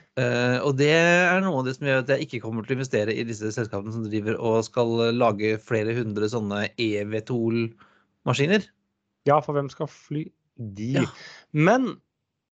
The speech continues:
Speaker 2: det tar oss jo kanskje litt til, eh, dagens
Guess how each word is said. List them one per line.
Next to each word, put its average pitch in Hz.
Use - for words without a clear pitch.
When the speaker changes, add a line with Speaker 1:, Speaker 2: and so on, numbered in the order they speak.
Speaker 2:
det 175
tar 110
oss 135
jo 175
kanskje 147
litt 113
til, 139
eh, 139
dagens 104